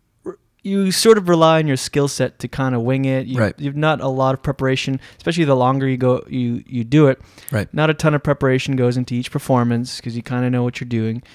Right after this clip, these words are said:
Speaker 1: But it's the exact opposite for acting. You really need to put in the work and
Speaker 2: Of
Speaker 1: respect
Speaker 2: course.
Speaker 1: it for, for what it is.
Speaker 2: Totally, totally. And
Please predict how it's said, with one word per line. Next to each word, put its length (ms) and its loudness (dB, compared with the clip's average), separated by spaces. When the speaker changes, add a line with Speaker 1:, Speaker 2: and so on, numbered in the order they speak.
Speaker 1:
But 120 6
it's 120 2
the 60 4
exact 340 4
opposite 360 -2
for 120 -2
acting. 380 -4
You 160 2
really 300 2
need 200 0
to 80 -10
put 180 -2
in 140 0
the 100 -2
work 320 -4
and 120 0
Speaker 2:
Of 60 4
Speaker 1:
respect 300 2
Speaker 2:
course. 160 0
Speaker 1:
it 120 -2
for, 320 -2
for 180 -4
what 200 0
it 100 -4
is. 320 -6
Speaker 2:
Totally, 400 -2
totally. 460 -4
And 260 -8